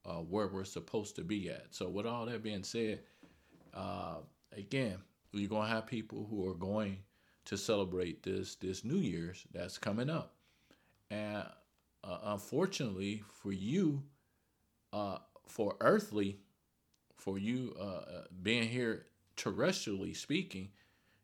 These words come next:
you're gonna celebrate another man-made holiday because you have no knowledge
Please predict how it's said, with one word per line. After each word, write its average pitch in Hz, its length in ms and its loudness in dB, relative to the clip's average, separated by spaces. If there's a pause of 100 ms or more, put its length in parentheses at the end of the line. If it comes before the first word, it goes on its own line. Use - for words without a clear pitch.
you're 107 220 2
gonna 147 220 2
celebrate 131 640 2 (840)
another 101 360 4
man-made 127 560 4
holiday 101 640 0 (720)
because 113 420 0
you 123 140 0
have 120 200 4
no 113 160 0
knowledge 110 640 -2